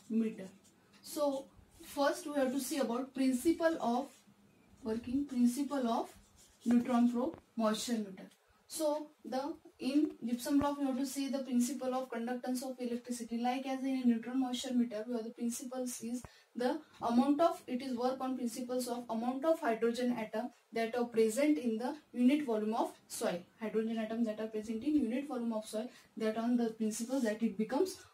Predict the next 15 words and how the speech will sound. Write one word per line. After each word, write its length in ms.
work. 280
Neutron 400
moisture 400
meter, 380
the 100
structure 380
is 220
probe 400
and 180
rate 240
meter. 180
It 160
is 120
divided 320
into 280